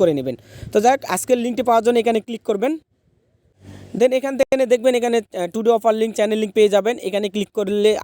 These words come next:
আরও অপশন পেয়ে যাবেন। তো এখানে আপনারা ক্লিক করে সরাসরি আপনারা এই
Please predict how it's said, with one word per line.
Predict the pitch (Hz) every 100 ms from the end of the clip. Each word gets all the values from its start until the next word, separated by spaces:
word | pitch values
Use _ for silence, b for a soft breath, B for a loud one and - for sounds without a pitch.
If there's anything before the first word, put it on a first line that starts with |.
| 165
আরও | 180 190
অপশন | - 196
পেয়ে | 202 185
যাবেন। | 180 247 311 -
তো | 233
এখানে | 226 226 220
আপনারা | 214 202
ক্লিক | 220 -
করে | 240 214
সরাসরি | 220 202 214 202
আপনারা | 202 208 - _
এই | 247